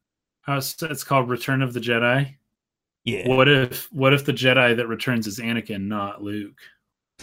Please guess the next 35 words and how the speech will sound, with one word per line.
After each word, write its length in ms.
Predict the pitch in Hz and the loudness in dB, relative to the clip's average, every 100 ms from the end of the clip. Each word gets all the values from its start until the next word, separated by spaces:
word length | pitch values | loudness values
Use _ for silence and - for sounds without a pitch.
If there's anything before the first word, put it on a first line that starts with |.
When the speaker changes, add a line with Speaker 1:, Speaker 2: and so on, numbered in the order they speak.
| - - _ _ _ - | -20 -20 _ _ _ -14
Speaker 2:
Oh. 640 | 104 117 - - 104 - - _ _ | -10 -8 -8 -12 -14 -16 -20 _ _
Speaker 1:
Think 160 | 139 131 | 0 4
of 60 | |
that 120 | 147 147 | 4 4
before? 340 | 160 190 202 - | 2 2 2 4
They're 100 | 156 | 6
like, 140 | 143 | 6
what's 240 | 180 - | 4 4
the 80 | - | 2
theme 500 | - 202 175 107 95 | 2 4 4 4 -2
of 220 | - 127 113 | -2 -2 -2
Star 340 | - 151 139 | -2 2 2
Wars? 380 | 98 - 143 - | 0 -10 -16 -8
Like, 280 | 127 113 135 | -2 0 0
in 360 | 123 113 101 - _ _ _ _ _ | 0 0 -2 -8 _ _ _ _ _
Speaker 2:
Yeah. 240 | 156 233 | -2 0
Speaker 1:
the 60 | - - _ _ | -2 -6 _ _
old 320 | 160 190 180 139 | 4 6 6 6
theme 200 | 120 104 | 2 4
of 80 | |
the 100 | 131 | 4
original 400 | 147 202 165 175 | 6 6 6 2
trilogy 460 | 147 180 151 131 117 | 2 2 2 2 -2
would 180 | 113 127 | -2 -2
be 80 | 135 | -2
something 520 | - 185 180 185 165 | 2 2 2 2 0
along 280 | 143 131 131 | 2 2 2
the 80 | |
lines 300 | 120 117 113 | 0 0 0
of, 240 | 117 107 101 - - _ _ _ _ - | -2 -4 -6 -20 -20 _ _ _ _ 0
even 320 | 160 170 185 | 4 6 6
the 100 | 156 | 6
worst 380 | 131 143 139 - | 6 6 4 2
people 300 | 147 131 120 | 2 2 0
can, 320 | - 123 110 | -2 -2 -2